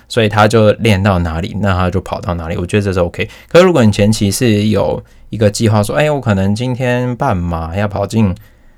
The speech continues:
两个小时，或是我全马要跑进五个小时或四点五小时啊，其实这个目标是可以先设定的。设定好之后，你就去玩，就是去吃所，我们所谓的课表，或就是按照计划去执行，就是你的训练计划去达成。其实这个，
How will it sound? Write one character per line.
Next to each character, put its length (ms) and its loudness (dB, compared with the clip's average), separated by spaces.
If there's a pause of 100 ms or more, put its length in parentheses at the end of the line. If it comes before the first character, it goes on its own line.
(220)
两 140 -2
个 60 -2
小 220 -4
时， 180 -8
或 160 -4
是 100 -4
我 220 -2
全 200 -8
马 220 -4
要 80 -4
跑 200 -4
进 440 -4 (300)
五 100 -10
个 140 -6
小 160 -8
时 160 -10
或 140 -4
四 200 -2
点 200 -2
五 140 -8
小 160 -8
时 160 -14
啊， 100 -8 (300)
其 140 -6
实 40 -2
这 100 0
个 60 0
目 140 -2
标 160 4
是 80 -4
可 100 -2
以 40 -4
先 140 -2
设 180 -4
定 140 -12
的。 80 -12
设 200 0
定 120 -2
好 140 0
之 120 0
后， 100 2
你 120 -2
就 160 -2
去 180 -4
玩， 520 -2
就 160 -6
是 240 -2
去 220 0
吃 580 0
所， 220 -2
我 100 -2
们 140 0
所 140 0
谓 80 2
的 80 2
课 180 0
表， 180 -6
或 240 -6
就 100 -4
是 160 2 (360)
按 180 2
照 160 4
计 160 0
划 160 0
去 120 -4
执 280 -8
行， 240 -10
就 140 -4
是 60 2
你 40 -2
的 80 -4
训 140 -2
练 120 0
计 120 -6
划 100 -8
去 160 -10
达 240 -10
成。 140 -8 (340)
其 140 -4
实 60 -2
这 120 2
个， 440 6